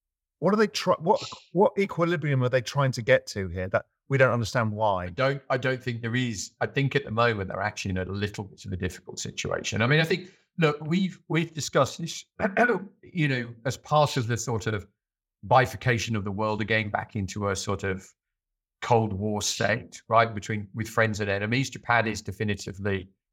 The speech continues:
Speaker 2: a friend. And so you want a slightly cheap yen to encourage,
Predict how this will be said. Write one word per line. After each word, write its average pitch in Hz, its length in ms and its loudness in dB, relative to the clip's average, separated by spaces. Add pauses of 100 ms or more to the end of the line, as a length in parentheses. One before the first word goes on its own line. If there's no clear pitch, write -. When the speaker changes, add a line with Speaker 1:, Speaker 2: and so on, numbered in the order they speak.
(160)
Speaker 2:
a 107 160 2
friend. 113 680 0 (320)
And 104 100 -4
so 139 100 2
you 120 200 0
want 131 320 0 (1000)
a 110 80 2
slightly 143 720 2
cheap 113 340 -4
yen 110 360 -2
to 104 160 -2
encourage, 104 920 0